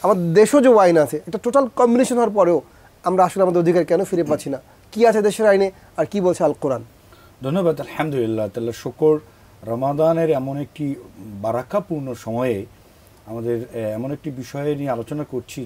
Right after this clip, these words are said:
Speaker 2: যেটি আমাদের খুব প্রয়োজনীয়। স্যার বলছিলেন সুন্দর করে যে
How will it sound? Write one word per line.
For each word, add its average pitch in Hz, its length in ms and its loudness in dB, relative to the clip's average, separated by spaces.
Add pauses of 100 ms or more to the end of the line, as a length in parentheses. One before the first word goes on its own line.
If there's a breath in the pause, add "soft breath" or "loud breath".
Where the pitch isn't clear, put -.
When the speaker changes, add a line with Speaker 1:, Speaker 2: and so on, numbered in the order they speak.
Speaker 2:
যেটি 120 280 -10
আমাদের 110 300 -10 (100)
খুব 190 160 -10 (140)
প্রয়োজনীয়। 110 560 -4 (680 soft breath)
স্যার 165 240 -4
বলছিলেন 156 440 -4
সুন্দর 135 300 -10
করে 113 340 -8
যে 113 400 -6